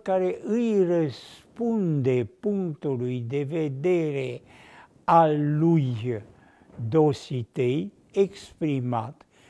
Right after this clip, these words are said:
într-un manual publicat puțin înainte la Iași, în o mie șase sute nouăzeci și unu.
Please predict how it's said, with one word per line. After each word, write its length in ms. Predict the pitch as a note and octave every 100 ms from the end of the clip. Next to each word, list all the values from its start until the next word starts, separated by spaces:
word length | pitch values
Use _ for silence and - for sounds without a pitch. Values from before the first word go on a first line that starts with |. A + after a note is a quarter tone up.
| -
într-un 680 | - F#3 A3+ G3 F#3+ F#3 F3
manual 480 | E3 D#3+ E3+ G#3 G3
publicat 760 | - E3+ D3+ D#3 - F3+ F3+ -
puțin 520 | - E3+ - F3 C#3+
înainte 720 | B2+ A#2 A#2 A#2+ B2 A#2 B2 G#2+
la 140 | G#2+ A2+
Iași, 280 | A#2 C#3+ F3 - _ - - - -
în 320 | F3+ F3 F3
o 160 | - D#3
mie 340 | D#3 D#3+ D3+
șase 480 | C3+ - C3 G2+ A#2+
sute 320 | G#2+ - A#2
nouăzeci 540 | A2+ A2+ A2 G2+ G2+ G2
și 200 | - -
unu. 140 | -